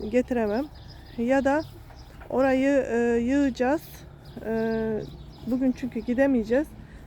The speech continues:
Orayı yığacağız. E, bu, e, buğday yaptırdığımız yere döküp orada, hmm,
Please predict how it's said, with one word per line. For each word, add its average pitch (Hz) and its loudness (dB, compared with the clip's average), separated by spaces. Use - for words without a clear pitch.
Orayı 254 4
yığacağız. 262 0
E, 226 0
bu, 240 2
e, 208 -4
buğday 277 6
yaptırdığımız 240 4
yere 247 4
döküp 294 0
orada, 285 4
hmm, 240 0